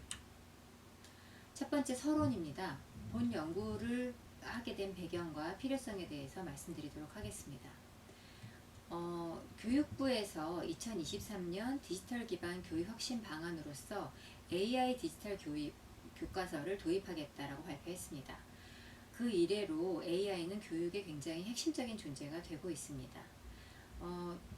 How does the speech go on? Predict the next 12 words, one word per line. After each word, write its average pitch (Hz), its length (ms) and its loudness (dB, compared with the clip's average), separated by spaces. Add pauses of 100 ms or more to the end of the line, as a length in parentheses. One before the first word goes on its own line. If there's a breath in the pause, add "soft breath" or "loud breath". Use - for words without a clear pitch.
여러분들도 247 560 4
잘 190 240 -2
아시겠지만 170 760 -2
에이아이의 202 640 2
대표적인 165 640 -4
것이 139 260 -4
챗지피티입니다. 156 1300 -4 (180)
챗지피티에 - 800 -2
대한 160 400 -2
관심은 160 600 -4 (340 loud breath)
비록, 180 360 0 (160)
어, 160 180 -4